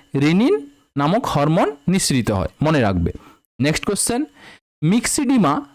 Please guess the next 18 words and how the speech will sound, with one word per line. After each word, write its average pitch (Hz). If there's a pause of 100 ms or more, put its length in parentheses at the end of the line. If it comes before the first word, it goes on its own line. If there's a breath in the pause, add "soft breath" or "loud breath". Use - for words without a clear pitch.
রোগ 208
হয় 180
ড্যাশ 165
হরমোনের 170
কম 190
ক্ষরণের 147
ফলে? 90
বলো, 104
সঠিক 185
উত্তর 214
কী 220
হবে? 220 (1500)
সঠিক 185
উত্তর 285
হবে 247 (400 loud breath)
অপশন 240
বি, 190 (180)
থাইরক্সিন। 180